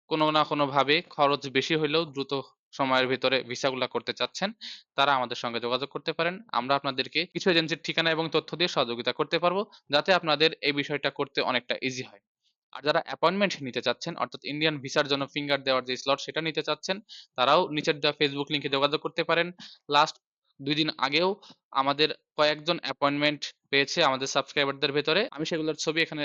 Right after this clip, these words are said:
আপনাদের দিয়ে দিব, আপনারা দেখে নিবেন। তো আসলে প্রতিনিয়তই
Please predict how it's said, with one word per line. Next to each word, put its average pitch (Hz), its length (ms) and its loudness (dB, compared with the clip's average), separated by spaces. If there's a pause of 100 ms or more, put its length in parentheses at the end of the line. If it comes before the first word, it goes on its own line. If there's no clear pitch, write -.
(160)
আপনাদের 127 320 -6
দিয়ে 135 160 -2
দিব, 147 120 -2
আপনারা 143 300 -2
দেখে 139 200 -6
নিবেন। 175 200 0 (560)
তো 165 120 4
আসলে 214 220 2 (180)
প্রতিনিয়তই 170 540 2